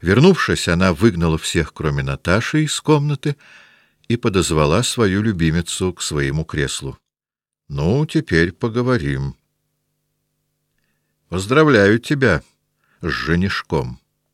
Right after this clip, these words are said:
Подцепила молодца. Я рада за тебя. И его с таких лет знаю».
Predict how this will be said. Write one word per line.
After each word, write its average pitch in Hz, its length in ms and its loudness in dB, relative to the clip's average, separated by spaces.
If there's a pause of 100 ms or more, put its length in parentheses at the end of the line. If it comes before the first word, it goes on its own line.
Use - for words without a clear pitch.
(440)
Подцепила 90 960 2
молодца. 107 680 -4 (1080)
Я 69 220 -6
рада 87 400 2
за 92 140 -4
тебя. 90 400 -4 (1500)
И 110 100 6
его 113 520 8
с - 140 -2
таких 101 560 0
лет 101 240 2
знаю». 98 500 -4